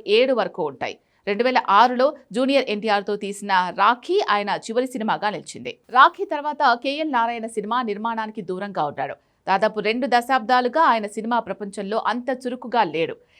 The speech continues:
ఈ సమయంలో ఆయన దృష్టి పూర్తిగా రియల్ ఎస్టేట్ వ్యాపారంపై మళ్లింది. ఆయన ట్రెండ్ సెట్ సంస్థకు అధిపతి. హైదరాబాద్తో సహా తెలుగు రాష్ట్రాల్లో ఆయన రియల్ ఎస్టేట్ నిర్మాణ రంగంలో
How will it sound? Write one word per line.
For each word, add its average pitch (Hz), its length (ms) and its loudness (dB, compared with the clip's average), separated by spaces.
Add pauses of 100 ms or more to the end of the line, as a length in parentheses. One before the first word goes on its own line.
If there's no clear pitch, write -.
(120)
ఈ 320 140 2
సమయంలో 294 420 0
ఆయన 220 200 0
దృష్టి 185 320 -8
పూర్తిగా 277 480 -2
రియల్ 240 340 -2
ఎస్టేట్ 269 320 -4
వ్యాపారంపై 208 540 -2
మళ్లింది. 147 460 -8 (320)
ఆయన 196 240 4
ట్రెండ్ 254 380 -2
సెట్ 254 280 -6
సంస్థకు 240 500 -4
అధిపతి. 202 540 0 (320)
హైదరాబాద్తో 247 600 6
సహా 247 280 0
తెలుగు 269 240 -2
రాష్ట్రాల్లో 226 560 0
ఆయన 190 280 -2
రియల్ 226 300 2
ఎస్టేట్ 262 460 0
నిర్మాణ 277 280 0 (100)
రంగంలో 208 320 -2